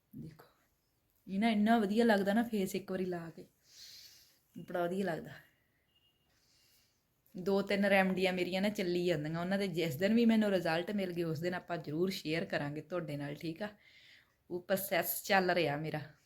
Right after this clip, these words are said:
ਆਪਾਂ ਤੁਹਾਨੂੰ ਫਿਰ ਜ਼ਰੂਰ ਉਸ ਚੀਜ਼ ਦਾ ਰਿਜ਼ਲਟ ਮੈਨੂੰ ਮਿਲ ਲੈ। ਦੇਖੋ ਕਿ ਮੈਂ ਉਹੀ ਚੀਜ਼ ਤੁਹਾਨੂੰ ਦੱਸਦੀ ਹਾਂ, ਜਦੋਂ ਆਪਾਂ ਨੂੰ ਜਿਹੜੀ ਚੀਜ਼ ਦਾ ਰਿਜ਼ਲਟ ਮਿਲ ਜਾਂਦਾ ਤਾਂ ਆਪਾਂ ਉਹ ਜ਼ਰੂਰ ਤੁਹਾਡੇ ਨਾਲ ਸ਼ੇਅਰ ਕਰਾਂਗੇ ਫਿਰ।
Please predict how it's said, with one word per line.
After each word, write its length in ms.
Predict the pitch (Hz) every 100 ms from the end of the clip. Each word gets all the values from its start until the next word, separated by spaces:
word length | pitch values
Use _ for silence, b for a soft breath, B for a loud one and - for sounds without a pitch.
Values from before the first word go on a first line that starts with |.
| b b _ -
ਆਪਾਂ 220 | 156 170
ਤੁਹਾਨੂੰ 260 | 185 190 180
ਫਿਰ 180 | 170 165
ਜ਼ਰੂਰ 380 | 160 160 196 196
ਉਸ 240 | 170 170
ਚੀਜ਼ 280 | 175 170 151
ਦਾ 140 | 156 160 165 165
ਰਿਜ਼ਲਟ 500 | 156 156 151 170 -
ਮੈਨੂੰ 240 | 180 170
ਮਿਲ 220 | 160 147
ਲੈ। 100 | 151 151
ਦੇਖੋ 260 | 165 - -
ਕਿ 80 | 185
ਮੈਂ 180 | 185 180
ਉਹੀ 200 | 190 208
ਚੀਜ਼ 220 | 208 208 202
ਤੁਹਾਨੂੰ 240 | 202 190
ਦੱਸਦੀ 360 | 156 147 - 160
ਹਾਂ, 60 | 165
ਜਦੋਂ 320 | 160 160 170
ਆਪਾਂ 220 | 165 175
ਨੂੰ 120 | 175 170
ਜਿਹੜੀ 200 | 165 175
ਚੀਜ਼ 200 | 190 165
ਦਾ 100 | 165
ਰਿਜ਼ਲਟ 360 | 156 147 147
ਮਿਲ 240 | 180 156 127
ਜਾਂਦਾ 360 | 131 135 - - B B B B B B _
ਤਾਂ 80 | - -
ਆਪਾਂ 280 | 170 - 175
ਉਹ 220 | 170 175
ਜ਼ਰੂਰ 260 | 165 160 185
ਤੁਹਾਡੇ 260 | 196 170
ਨਾਲ 160 | 151 139
ਸ਼ੇਅਰ 320 | - 147 147
ਕਰਾਂਗੇ 380 | 151 135 127 131
ਫਿਰ। 140 | -